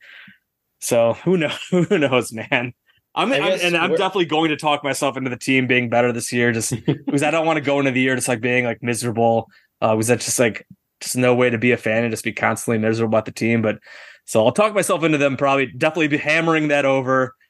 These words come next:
Speaker 1: Uh, maybe, probably maybe being a lower end playoff team, but,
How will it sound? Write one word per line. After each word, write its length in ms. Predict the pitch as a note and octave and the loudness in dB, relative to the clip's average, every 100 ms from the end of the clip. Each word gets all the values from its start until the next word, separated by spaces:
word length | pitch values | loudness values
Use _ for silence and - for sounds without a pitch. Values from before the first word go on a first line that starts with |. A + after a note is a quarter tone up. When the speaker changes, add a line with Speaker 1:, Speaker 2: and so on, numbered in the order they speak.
| _ _ | _ _
Speaker 1:
Uh, 440 | A#2+ A#2 A2+ A2 G#2+ - - _ | -2 0 0 -2 -6 -10 -20 _
maybe, 260 | C3+ C3+ D3 | -2 0 0
probably 460 | - D#3 D3 D3 C3 | 0 0 2 2 0
maybe 260 | C3 C3 | 0 -2
being 240 | B2 B2+ B2 | 0 -2 -2
a 60 | |
lower 260 | A#2+ A#2+ A#2+ | 0 2 2
end 160 | A2+ | 0
playoff 340 | G#2+ A#2 A2 A2 | -2 -2 -2 -4
team, 260 | G#2+ G#2+ | -6 -6
but, 120 | G#2 | -6